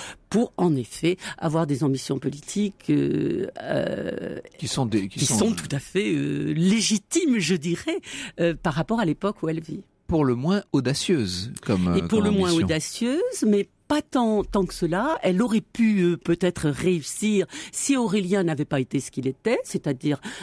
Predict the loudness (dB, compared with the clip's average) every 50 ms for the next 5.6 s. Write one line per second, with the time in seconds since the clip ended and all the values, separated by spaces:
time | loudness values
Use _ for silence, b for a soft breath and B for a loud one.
0 | B B 0 2 2 2 2 2 2 2 0 0 0 0 -2 0 0 0 0 2
1 | 0 0 2 2 0 0 2 2 2 2 2 2 0 -2 -4 -6 -4 -4 -4 -2
2 | -2 -2 -2 -2 -6 -6 -4 -4 -2 0 0 0 2 2 2 2 2 0 -2 -4
3 | B B B B B B 0 2 2 2 4 4 4 2 2 2 2 0 2 2
4 | 0 2 2 0 -2 -2 -4 -4 -4 -4 -2 -2 -2 -2 -2 -2 -2 -2 -2 -2
5 | -4 -4 -4 -6 -6 -2 -2 0 0 0 -2 -4